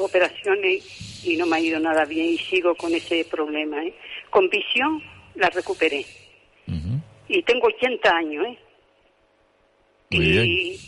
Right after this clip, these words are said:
Speaker 1: pero el lagrimal me tiene sufriendo, que ya nada puedo ponerme, ni el Aqualí, ni el, a-, eso, los lagrimales, esto. Otro que me mandó el doctor por el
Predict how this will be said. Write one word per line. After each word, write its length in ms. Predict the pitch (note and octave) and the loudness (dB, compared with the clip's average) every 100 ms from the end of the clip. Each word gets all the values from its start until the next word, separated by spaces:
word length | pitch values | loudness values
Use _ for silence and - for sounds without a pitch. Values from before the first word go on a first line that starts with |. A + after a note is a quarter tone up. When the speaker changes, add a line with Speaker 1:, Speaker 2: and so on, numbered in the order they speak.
| - | -6
Speaker 1:
pero 180 | E3+ D#3 | -2 -2
el 80 | D#3+ | 0
lagrimal 460 | E3 D#3+ D#3+ F#3+ | -2 -2 -2 -2
me 100 | G3 | -2
tiene 240 | E3+ F3+ E3+ - | -2 -2 -2 -6
sufriendo, 680 | - - F3 F#3 G#3+ B3+ - | -6 0 2 2 2 -2 0
que 200 | G3 F3+ | 2 4
ya 260 | G3 G3 F#3+ F#3+ | 4 4 2 2
nada 460 | G3+ F#3 F3+ F3 - | 2 4 2 0 -2
puedo 240 | F#3+ F3 | -2 0
ponerme, 600 | F3 F#3+ A3+ B3 C#4 D#4+ - - - - | 0 -2 -2 -2 -2 -4 -6 -20 -20 -2
ni 80 | G#3+ | 4
el 140 | G3 F#3 | 6 6
Aqualí, 680 | F3+ G3 F#3 G3+ B3 D4 D#4 | 2 2 0 0 -6 -8 -2
ni 140 | G#3+ | 2
el, 720 | G#3 G3+ G3+ G3 G3 G3+ G3+ - - _ | 6 6 4 2 0 0 -4 -8 -20 _
a-, 160 | - G#3 - C4 | -2 0 -2 -8
eso, 260 | - A3 | -4 -2
los 220 | F3+ D#3+ - F3 | 0 -2 -4 2
lagrimales, 680 | F3+ F3 F3+ A3 G#3+ F#3 A3 | 2 4 2 4 2 0 -2
esto. 240 | - - D4 - - _ _ - - _ _ _ _ _ _ - | -2 -8 -8 -10 -20 _ _ -20 -20 _ _ _ _ _ _ 0
Otro 320 | A3+ G#3+ G#3 | 2 2 0
que 100 | G#3 | 0
me 120 | G3 G3+ | 2 6
mandó 500 | F#3+ G3 A3 A3+ A3 | 4 4 4 4 4
el 240 | G#3 F#3+ | 4 2
doctor 760 | G3 F#3+ - G#3+ G#3 G3 F#3 F#3 - - - - - - - - | 2 2 4 4 6 4 0 -4 -8 -20 -20 -20 -20 -20 -20 -8
por 100 | |
el 80 | D3 | -6